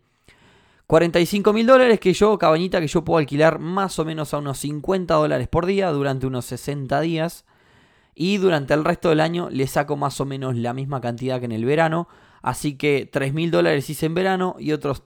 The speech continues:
tres mil dólares hice en el invierno.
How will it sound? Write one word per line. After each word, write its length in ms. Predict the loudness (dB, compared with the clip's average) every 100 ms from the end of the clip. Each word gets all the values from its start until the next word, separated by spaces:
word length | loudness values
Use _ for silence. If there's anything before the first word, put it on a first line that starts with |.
| -4
tres 260 | 0 0
mil 260 | -2 -4 0
dólares 600 | 2 2 2 -2 -6 -14 _ _ _ _ _ _
hice 600 | -4 -4 0 0 0 -6 _ _ _ _
en 300 | -2 -2 -8 -6
el 160 | -6
invierno. 680 | -4 -2 0 0 -2 -8 -10